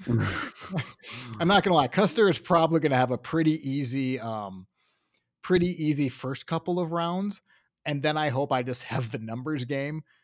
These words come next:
Speaker 2: to where, like, hopefully, like, maybe Wild Bill Hickok or maybe the, like, we really go into Donner Party. Or, like, we also have some big names that we haven't covered yet.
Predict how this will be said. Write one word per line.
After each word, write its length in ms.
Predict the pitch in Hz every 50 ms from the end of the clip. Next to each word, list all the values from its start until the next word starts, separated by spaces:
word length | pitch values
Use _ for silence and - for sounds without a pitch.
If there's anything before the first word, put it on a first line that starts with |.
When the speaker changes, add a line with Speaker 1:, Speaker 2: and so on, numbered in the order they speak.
| _ _ _ -
Speaker 2:
to 120 | - 139
where, 160 | 131 131 131
like, 260 | 131 127 120 120 117
hopefully, 460 | - 113 127 127 120 - 139 131 123 120
like, 240 | 113 107 110 -
maybe 300 | - 117 120 113 117 113
Wild 300 | 107 110 110 110 110 110
Bill 120 | 107 117 104
Hickok 580 | - 117 110 - - 107 101 98 101 - - - -
or 520 | 110 107 104 104 101 101 101 101 98 - _ _ _ _ _ _ _ _ _ _ _
maybe 220 | 139 123 123 120 117
the, 160 | 117 120 101 _ -
like, 240 | 123 113 113 98 _ -
we 120 | 123 117 117
really 180 | 120 120 123
go 160 | 117 120 113
into 140 | 113 110 113
Donner 280 | 107 107 104 104 104 98
Party. 220 | - 101 101 107 - -
Or, 240 | 170 180 190 196 185
like, 340 | 170 160 143 131 117 _ _ _ _ _ _ _ _ _ _ _
we 140 | - 104 104
also 280 | 110 123 139 - - 170
have 120 | 190 190
some 140 | - 208 196
big 160 | 190 196 190 190
names 280 | 196 190 196 196 185
that 80 | 185 180
we 80 | 185
haven't 180 | 185 190 196 190 -
covered 320 | 202 202 185 170 117 101 101
yet. 200 | 92 - -